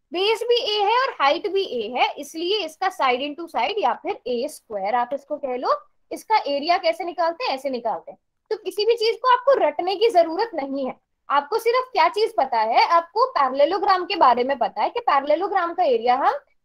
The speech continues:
base into height करते हैं। अब rectangle ले लो, rectangle में base और height लो, square लो, उसमें base और height लो, ठीक है।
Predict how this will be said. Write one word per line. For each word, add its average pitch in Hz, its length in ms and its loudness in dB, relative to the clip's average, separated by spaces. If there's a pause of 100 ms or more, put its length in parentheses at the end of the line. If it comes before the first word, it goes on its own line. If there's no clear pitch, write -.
(180)
base 392 460 0
into 359 280 0
height 302 320 0
करते - 260 -8
हैं। - 100 -20 (440)
अब - 200 4 (200)
rectangle 302 540 2
ले 427 160 2
लो, 480 260 -2 (160)
rectangle 240 480 -4
में 349 160 -2
base 349 260 0
और 370 120 6
height 339 280 0
लो, 349 260 -6 (360)
square 339 400 4
लो, 453 440 -2
उसमें 294 340 -2
base 247 200 0
और 277 180 2
height 254 260 2
लो, 269 180 -14 (300)
ठीक 415 140 -2
है। 440 140 2